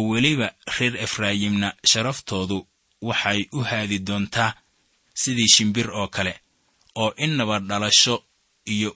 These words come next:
uuraysi iyo wallicid ma jiri doonaan." Waxaa Ilaah uu ku macnaynayaa sharaftii reer Efraayim sida qooley ammaan ku daaqaysay, oo wiil yari dhagax uu ku soo tuuray.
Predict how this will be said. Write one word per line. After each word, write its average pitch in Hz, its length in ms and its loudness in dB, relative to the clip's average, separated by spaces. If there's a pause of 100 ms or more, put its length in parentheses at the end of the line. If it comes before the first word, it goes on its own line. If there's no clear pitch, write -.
uuraysi 110 600 2 (160)
iyo 104 260 -6
wallicid 101 520 -2 (400)
ma 120 160 2
jiri 110 280 2
doonaan." 92 440 -2 (540)
Waxaa - 260 2
Ilaah 104 560 0 (100)
uu 104 320 -2
ku - 180 -4
macnaynayaa 107 840 2
sharaftii 117 560 0
reer 113 220 0
Efraayim 101 680 0 (540)
sida 131 340 0
qooley 110 600 2 (720)
ammaan 113 600 4 (220)
ku 156 120 -4
daaqaysay, 98 800 0 (800)
oo 107 220 0
wiil 139 260 4
yari 107 340 2 (260)
dhagax 127 340 0
uu 98 80 -4
ku 135 140 -6
soo 98 220 2
tuuray. 95 420 -4